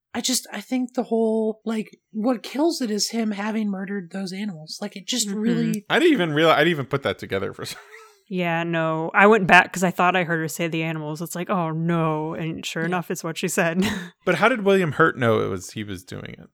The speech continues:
Speaker 3: 'Cause William Hurt, when he's
Speaker 2: He, he
Speaker 3: outside
Speaker 2: said
Speaker 3: the
Speaker 2: he thought it
Speaker 3: shed
Speaker 2: was one of the elders.
Speaker 3: Yeah. Um,
Speaker 1: So he probably figured out that it
Speaker 2: So he
Speaker 1: was
Speaker 2: didn't know it was Adrian Brody.
Speaker 3: Hmm. Okay.
Speaker 2: Well, I mean, they might have just had a scene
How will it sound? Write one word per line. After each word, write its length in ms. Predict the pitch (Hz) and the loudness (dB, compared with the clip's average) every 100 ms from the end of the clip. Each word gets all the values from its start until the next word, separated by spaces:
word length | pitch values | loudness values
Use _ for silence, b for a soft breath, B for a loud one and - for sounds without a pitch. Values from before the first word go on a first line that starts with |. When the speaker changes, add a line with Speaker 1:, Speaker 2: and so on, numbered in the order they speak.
| _ | _
Speaker 3:
'Cause 160 | 123 | -10
William 280 | 123 180 202 | -2 0 2
Hurt, 240 | 151 165 - - | 4 4 2 -6
when 180 | 135 120 | -6 -4
he's 360 | 131 123 - - | -6 -8 -12 -20
Speaker 2:
He, 180 | - 233 | -4 0
he 40 | |
Speaker 3:
outside 340 | 240 240 240 254 | 2 2 4 6
Speaker 2:
said 100 | 302 | 6
Speaker 3:
the 60 | 302 | 6
Speaker 2:
he 40 | |
thought 240 | - 208 | 8 8
it 40 | 214 | 8
Speaker 3:
shed 40 | |
Speaker 2:
was 160 | 202 196 | 4 2
one 140 | 202 | 2
of 80 | 196 | 2
the 80 | 170 | 2
elders. 560 | 185 196 160 160 165 - _ _ _ _ _ | 0 0 -4 -4 -6 -10 _ _ _ _ _
Speaker 3:
Yeah. 500 | - 127 90 90 123 - _ _ _ _ _ _ _ _ _ _ - | 0 2 0 -4 -10 -14 _ _ _ _ _ _ _ _ _ _ -10
Um, 220 | 104 87 | -8 -6
Speaker 1:
So 240 | 98 - 214 | -6 -2 -2
he 100 | 208 | -2
probably 320 | 240 220 214 | -2 -2 -4
figured 340 | - 214 208 | -4 -4 -4
out 180 | 196 196 | -6 -6
that 100 | 190 | -4
it 20 | |
Speaker 2:
So 120 | 180 208 | 2 2
he 140 | 214 | 4
Speaker 1:
was 80 | 185 | 6
Speaker 2:
didn't 260 | 190 254 165 | 6 6 2
know 180 | 151 156 | 0 -2
it 40 | |
was 140 | 165 | -4
Adrian 340 | 160 156 165 156 | -6 -8 -10 -10
Brody. 420 | 160 160 165 185 - | -10 -10 -10 -12 -14
Speaker 3:
Hmm. 280 | 98 82 90 - - - - _ _ _ - | -14 -14 -16 -16 -16 -16 -20 _ _ _ -16
Okay. 140 | - 117 _ | -14 -14 _
Speaker 2:
Well, 100 | 208 | 2
I 40 | 214 | 6
mean, 200 | 226 202 | 6 6
they 100 | 196 | 8
might 200 | 190 208 | 8 8
have 80 | 202 | 6
just 180 | 185 - | 0 0
had 120 | 185 | 0
a 40 | |
scene 520 | 170 - 196 185 160 | 0 -2 0 0 -4